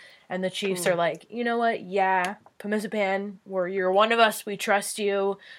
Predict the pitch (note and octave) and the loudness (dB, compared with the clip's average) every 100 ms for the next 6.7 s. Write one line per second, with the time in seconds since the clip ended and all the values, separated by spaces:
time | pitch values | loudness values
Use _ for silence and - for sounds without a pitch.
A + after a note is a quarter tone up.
0 | - - F#3+ F3+ F3+ F#3 G#3 A3 A3 G#3 | -18 -6 -2 -2 -2 -6 -4 -2 2 4
1 | G3 F3+ F#3+ G3 F3+ G3+ G#3+ G3 - A3 | 4 0 -6 -6 -4 -2 0 -2 -2 0
2 | G3+ G3+ F#3+ F#3+ G3+ G#3 A3+ G#3 G3 F#3+ | 4 6 6 2 -2 -2 4 4 6 2
3 | F#3+ G3 G3 - - G3+ F#3+ G3 D#3 C#3 | 0 -2 -4 -2 6 6 6 4 2 2
4 | G3 G3 G3 F#3 F3+ G3+ F#3 D#3+ E3 D#3 | 4 4 4 -2 -4 -2 -2 0 0 0
5 | - D#3+ D#3 F3+ F3 E3 F3 D#3+ D3+ - | -2 -2 -2 -2 -4 -2 -2 -2 -6 -10
6 | D3+ - - B2+ - - | -10 -10 -8 -6 -8 -10